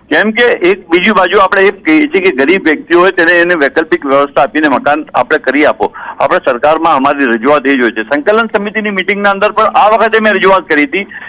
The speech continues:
કે જે ગરીબ લોકો છે તમે ડિમોલિશન કરો છો ચોક્કસ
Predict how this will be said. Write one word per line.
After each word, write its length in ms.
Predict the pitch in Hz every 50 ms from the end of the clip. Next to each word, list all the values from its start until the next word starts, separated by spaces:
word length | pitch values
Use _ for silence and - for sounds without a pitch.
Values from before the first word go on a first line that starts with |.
| - -
કે 80 | 180 190
જે 140 | 185 190 156
ગરીબ 360 | 135 139 143 180 196 185 156
લોકો 240 | 151 147 147 143 135
છે 240 | 139 147 160 175 - - - _ _ -
તમે 200 | 160 170 196 190
ડિમોલિશન 540 | 170 165 165 160 190 208 202 190 208 220 202
કરો 280 | 208 175 165 175 196
છો 160 | 190 190 180 151
ચોક્કસ 360 | - 151 151 - - 208